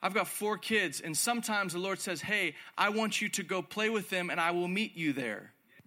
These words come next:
Proverbs says that if you bless your neighbor loudly in the morning, it'll be taken as a curse. Amen? That means the right thing at the wrong time is a curse.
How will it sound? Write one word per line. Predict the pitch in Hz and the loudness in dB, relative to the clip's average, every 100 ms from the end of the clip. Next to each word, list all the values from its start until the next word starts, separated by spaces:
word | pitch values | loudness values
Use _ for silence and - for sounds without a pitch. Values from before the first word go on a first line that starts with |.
| _ _ - | _ _ -6
Proverbs | 196 208 220 180 | 0 2 2 2
says | - 220 185 | 4 4 4
that | 196 180 | 2 2
if | 180 | 0
you | 214 | 0
bless | 170 175 220 208 | 2 4 4 4
your | 226 | 2
neighbor | 202 214 214 185 180 | 4 4 4 4 2
loudly | 170 175 208 202 190 | 4 4 4 0 0
in | 190 180 | 0 -2
the | |
morning, | 165 185 202 160 147 180 185 - - | 0 0 2 2 0 -4 -10 -12 -4
it'll | 175 165 | 0 0
be | 170 | 0
taken | - 170 185 175 | 0 -2 -2 -4
as | 175 | -4
a | 190 | -6
curse. | 233 - 147 - - - - _ - - _ _ - _ - - - | -6 -6 -6 -8 -10 -14 -20 _ -20 -20 _ _ -20 _ -20 -6 2
Amen? | 180 190 226 247 - - - - - - - | 4 6 4 0 -8 -20 -20 -20 -20 -20 2
That | 233 220 | 4 6
means | 240 254 190 | 4 4 4
the | 190 | 4
right | 196 240 190 | 6 4 4
thing | 240 240 220 | 2 2 2
at | 196 | 2
the | 185 | 0
wrong | 175 208 208 180 | 2 2 0 -2
time | - 226 208 180 196 220 _ _ _ _ _ _ 359 - - _ _ _ _ _ _ _ _ _ _ _ - | 0 2 2 0 -2 -8 _ _ _ _ _ _ -18 -18 -20 _ _ _ _ _ _ _ _ _ _ _ -2
is | 175 | 0
a | 180 | 0
curse. | - 269 131 - - - | -2 -2 -2 -4 -4 -6